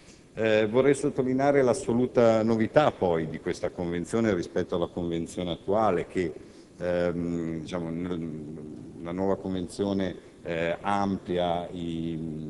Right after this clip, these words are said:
i poteri di indirizzo politico e di controllo amministrativo dell'Assemblea dei Sindaci,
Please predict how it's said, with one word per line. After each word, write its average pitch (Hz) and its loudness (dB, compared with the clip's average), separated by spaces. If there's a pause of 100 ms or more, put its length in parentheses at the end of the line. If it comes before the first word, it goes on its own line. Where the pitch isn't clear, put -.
(180)
i - -14
poteri 87 -2
di 82 -4
indirizzo 85 0
politico 90 0
e 80 0
di 80 -6
controllo 90 -2
amministrativo 85 -2
dell'Assemblea 80 -4
dei 78 -4
Sindaci, 95 -4